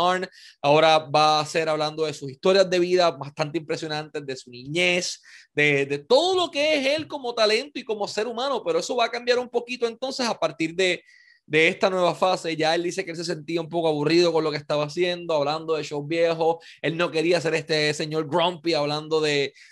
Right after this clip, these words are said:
de eventos y como criticándolos y juzgándolos, y se encontró en una posición en donde se convirtió exactamente en lo que no quería y ya va a cambiar eso, se cansó. Ahora vamos a hacerle Arn Show un éxito total. Y recuerden, Arn Show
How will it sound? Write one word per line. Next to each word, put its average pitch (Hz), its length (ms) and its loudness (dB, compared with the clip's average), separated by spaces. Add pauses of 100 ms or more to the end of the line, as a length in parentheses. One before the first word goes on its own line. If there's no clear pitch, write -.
(260)
de 151 220 4
eventos 165 520 2
y 143 60 -4
como 143 300 -6
criticándolos 160 840 0
y 156 60 0
juzgándolos, 160 640 0
y 147 60 -2
se 147 80 -8
encontró 139 400 -4
en 151 60 2
una 165 120 0
posición 165 340 -4
en 233 60 -6
donde 165 320 -2
se 143 140 -6
convirtió 143 320 -6
exactamente 180 500 -4
en 165 80 -2
lo 147 140 0
que 143 100 -2
no 151 100 -4
quería 277 480 0 (320)
y 143 140 -12
ya 156 180 4
va 180 100 6
a 185 40 2
cambiar 196 320 2
eso, 247 400 0
se 160 180 -8
cansó. 151 360 0
Ahora 190 300 6
vamos 190 340 -2
a 175 80 -2
hacerle 196 280 -2
Arn 208 200 2
Show 214 320 0
un 185 220 -2
éxito 214 380 -4
total. 269 440 0 (260)
Y - 80 -2
recuerden, 196 460 0
Arn 214 180 0
Show 214 400 0